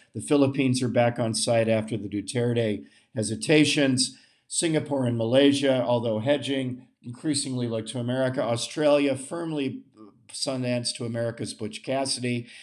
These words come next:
and India strongly on side. So you've united most of the great powers of the region, and this expression is seen in the <clears throat> Quadrilateral Initiative,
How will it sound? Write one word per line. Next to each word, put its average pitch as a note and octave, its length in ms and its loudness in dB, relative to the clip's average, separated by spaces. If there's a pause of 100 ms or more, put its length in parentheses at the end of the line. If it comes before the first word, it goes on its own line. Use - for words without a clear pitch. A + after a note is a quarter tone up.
(100)
and D3+ 160 2
India E3 480 2
strongly G#2+ 600 -4
on F2+ 160 -10
side. F2+ 360 -6
So - 160 -6
you've C3+ 220 -4
united D3+ 680 -2 (200)
most C#3+ 320 0
of D#3+ 60 -4
the C3+ 80 -4
great B2+ 320 -2
powers B2 300 2
of G#2+ 60 -8
the C3+ 100 -4
region, D3+ 640 2 (200)
and B2 160 -2
this B2+ 160 -2
expression C3 600 -4
is B2 180 -6
seen B2 160 -2
in B2 140 2
the A2 260 -2 (300)
<clears throat> - 0 - (320)
Quadrilateral D3 920 -2
Initiative, A#2+ 680 -6